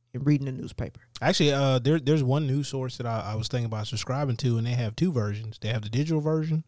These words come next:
Speaker 1: Yeah.
Speaker 2: and they have a print version. And I was like, I was like, "Huh." I, I, I was really thinking about getting the print version, like, subscribing to their thing. They, they have, like, way more articles on their digital form.
Speaker 1: Right.
Speaker 2: But I was like, I was like,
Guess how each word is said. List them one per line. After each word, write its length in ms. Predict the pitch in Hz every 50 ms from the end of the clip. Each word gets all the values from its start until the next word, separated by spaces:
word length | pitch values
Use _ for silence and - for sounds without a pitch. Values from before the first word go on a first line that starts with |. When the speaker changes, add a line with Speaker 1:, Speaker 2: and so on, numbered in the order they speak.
| - _ _
Speaker 1:
Yeah. 260 | 151 147 139 117 131 139
Speaker 2:
and 140 | 131 127
they 60 | 127 120
have 220 | 120 127 123 113
a 80 | 110 -
print 300 | - - 190 180 104 120
version. 400 | 117 113 110 107 113 120 110 107
And 60 | 110
I 60 | 120
was 100 | 123 123
like, 200 | 131 110 107 - -
I 40 | 127
was 80 | 160 175
like, 120 | 175 175 190 208
"Huh." 140 | 147 113 110 - _ _ _ _ _ _ _ _ _ _ _ - _ 127
I, 260 | 131 135 117 131 139
I, 40 | 131 123 -
I 60 | 120 123
was 120 | 123 120
really 200 | 127 139 135 123
thinking 180 | - 131 127 123
about 180 | 123 113 113
getting 180 | 117 120 117 107
the 40 | 107
print 220 | - - 147 135 -
version, 380 | 104 101 98 98 110 135 135 - _ _ _ _ _ _ _ _ _ _ _ _ _ _ _ _ _ _ _
like, 140 | 110 107 107
subscribing 440 | - 113 104 - 135 123 120 123 120
to 100 | - 120
their 80 | 113
thing. 360 | 110 - 135 139 139 131 127 127
They, 160 | 143 147 156
they 140 | 143 135 156
have, 180 | 160 175 165 143
like, 160 | 139 127 110
way 180 | 113 135 143 131
more 240 | 127 117 117 -
articles 580 | - 123 139 139 127 - - 117 113 113 107 - -
on 160 | - 113 113
their 220 | 110 107 104 101 101
digital 400 | 104 143 170 156 135 120 107 101
form. 420 | - - 104 104 101 98 101 117 - _ _ _ -
Speaker 1:
Right. 260 | 156 156 143 - - _ _ _ _
Speaker 2:
But 100 | - 113
I 60 | 110
was 100 | 110 120
like, 160 | 117 101 90 -
I 40 |
was 80 | - -
like, 80 | 233